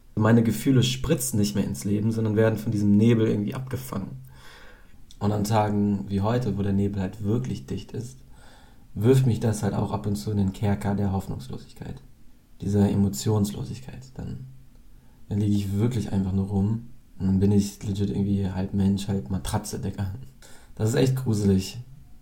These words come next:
weil da ist einfach nichts.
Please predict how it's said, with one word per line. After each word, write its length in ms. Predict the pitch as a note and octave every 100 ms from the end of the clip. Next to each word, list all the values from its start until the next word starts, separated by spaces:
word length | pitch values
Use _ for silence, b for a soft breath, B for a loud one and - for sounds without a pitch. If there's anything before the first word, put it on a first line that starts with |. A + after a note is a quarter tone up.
| -
weil 560 | - G#2 G2+ G2 F#2+ F#2+ - - - - - - - - - - - - - - - - - - - - - - - -
da 80 | -
ist 140 | G2+ G#2
einfach 260 | F#2+ -
nichts. 560 | G#2 G#2 - - -